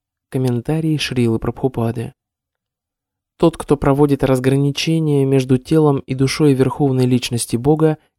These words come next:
немедленно становится оскорбителем. Поскольку живые существа в материальном мире, как правило, покрыты материальными телами, тело и душа обычного человека не могут быть тождественны друг другу.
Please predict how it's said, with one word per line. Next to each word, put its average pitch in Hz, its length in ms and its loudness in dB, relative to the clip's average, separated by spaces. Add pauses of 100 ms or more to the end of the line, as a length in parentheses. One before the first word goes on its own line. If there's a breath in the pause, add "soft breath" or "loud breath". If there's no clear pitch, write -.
немедленно 139 760 0
становится 123 600 -2
оскорбителем. 123 800 -2 (960)
Поскольку 147 500 -2
живые 147 360 2
существа 147 560 -2
в 143 40 -2
материальном 139 580 0
мире, 147 300 2
как 135 200 -4
правило, 139 360 0
покрыты 143 440 -4
материальными 127 680 0
телами, 151 640 -2 (380)
тело 196 320 2
и - 160 -4
душа 135 380 -2
обычного 131 640 -2
человека 139 720 -2
не 143 200 -2
могут 147 380 0
быть 139 220 -4
тождественны 123 760 -2
друг 139 240 -2
другу. 123 440 0